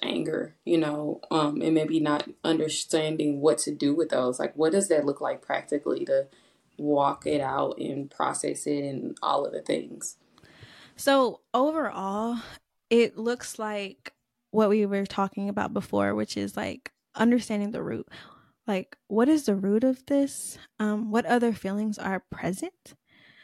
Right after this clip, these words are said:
Speaker 1: Mm-hmm.
Speaker 2: So under, 'cause a lot of times anger doesn't come alone. <laughs> Like, it has fear and all of these, and hurt and feelings of rejection and lon-,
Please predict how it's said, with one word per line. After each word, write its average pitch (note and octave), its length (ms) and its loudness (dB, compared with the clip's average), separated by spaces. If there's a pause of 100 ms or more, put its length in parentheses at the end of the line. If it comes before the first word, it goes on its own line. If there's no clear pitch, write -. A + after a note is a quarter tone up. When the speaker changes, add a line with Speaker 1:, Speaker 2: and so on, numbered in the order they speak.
(140)
Speaker 1:
Mm-hmm. E3+ 120 6
Speaker 2:
So A3 420 4
under, A3+ 260 2
'cause G#3 120 -2
a A3 60 2
lot G#3 200 4
of A3 100 2
times G#3 440 -2
anger A3 340 2
doesn't F#3+ 260 -2
come F3+ 160 -4
alone. F3+ 300 0
<laughs> - 20 -12
Like, G3 200 -6
it G#3 160 4
has A3 280 4
fear C4+ 360 2
and E3+ 280 0
all A3+ 240 4
of A3 140 2
these, G#3 180 -2
and G3+ 180 -4
hurt A3+ 500 2
and F#3 300 -2 (480)
feelings G#3+ 320 4
of F#3+ 100 0
rejection G3 680 0
and F3 180 -2
lon-, G3+ 220 2